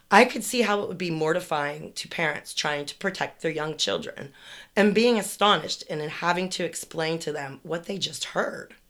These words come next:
Some of it was just downright hilarious. A lot of us young guys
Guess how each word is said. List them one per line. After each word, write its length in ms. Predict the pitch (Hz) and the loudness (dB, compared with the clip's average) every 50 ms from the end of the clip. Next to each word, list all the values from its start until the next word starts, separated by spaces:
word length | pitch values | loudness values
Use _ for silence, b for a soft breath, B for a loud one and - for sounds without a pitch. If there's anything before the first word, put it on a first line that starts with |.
| B B B B B B B B B B B | B B B B B B B B B B B
Some 280 | B - - - 208 220 | B 0 6 8 8 8
of 100 | 247 240 | 8 8
it 260 | 226 226 214 - - - | 6 4 4 2 0 -2
was 180 | 180 175 170 - | -2 -2 0 0
just 300 | - 180 175 - - _ | 0 0 -2 -4 -4 _
downright 580 | - 160 160 160 165 165 165 160 156 156 - - | 2 4 4 4 4 2 0 -2 -4 -4 -6 -6
hilarious. 680 | - 165 156 151 147 139 123 110 - - - - - - _ _ b b b b b b b b | -4 -4 -2 -2 -4 -6 -10 -12 -14 -14 -14 -14 -14 -16 _ _ b b b b b b b b
A 80 | - 170 | 2 4
lot 260 | 175 185 185 202 220 | 6 6 6 6 6
of 80 | 240 226 | 2 0
us 180 | 220 214 214 - - | -2 -2 -4 -6 -12
young 420 | 185 160 156 151 151 170 190 185 | -12 -6 -2 0 0 2 0 0
guys 460 | 160 - - - - - - - - | -2 -4 -4 -6 -6 -8 -8 -10 -12